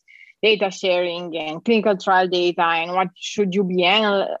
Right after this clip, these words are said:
looking for, you know, clinical study reports and so on. So it has a mountain of contributions. And even if you could agree from, from a specialist perspective,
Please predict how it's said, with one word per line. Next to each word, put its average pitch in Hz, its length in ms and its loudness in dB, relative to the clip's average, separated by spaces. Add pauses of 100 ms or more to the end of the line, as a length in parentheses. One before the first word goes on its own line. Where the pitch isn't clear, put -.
looking 226 460 2
for, 190 500 2
you 185 140 -4
know, 160 400 -6
clinical 185 300 0
study 202 340 2
reports 185 460 0
and 185 100 -16
so 165 60 -8
on. - 100 -6
So 202 160 0
it 143 300 2
has 233 120 2
a 220 60 2
mountain 214 380 0
of - 160 -14
contributions. 165 640 -8 (100)
And 240 180 0 (680)
even 370 300 4
if 311 280 4
you 269 140 2
could 240 280 2
agree 214 460 -2
from, 196 420 -2
from 208 180 0
a 180 40 -2
specialist 214 540 -2
perspective, 180 420 -4